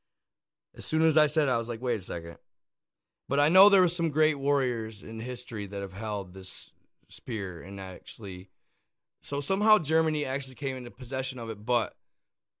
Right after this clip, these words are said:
the one who actually got it, who actually got a hold of it, and it's weird because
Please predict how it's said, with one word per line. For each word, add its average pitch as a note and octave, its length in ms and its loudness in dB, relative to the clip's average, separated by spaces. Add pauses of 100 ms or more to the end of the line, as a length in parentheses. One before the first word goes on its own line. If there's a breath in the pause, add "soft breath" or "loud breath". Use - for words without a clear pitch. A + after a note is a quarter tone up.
(120)
the C#3+ 100 0
one F#3 320 4
who F#3 160 4
actually F3 400 2
got C3+ 420 6
it, G2+ 220 -4 (200)
who B2+ 260 0
actually E3 320 2
got E3 180 4
a C#3+ 40 2
hold C#3+ 240 4
of A#2 100 -4
it, A2 120 -2
and B2 80 -8
it's B2 160 -6
weird F3 460 2
because C3 520 0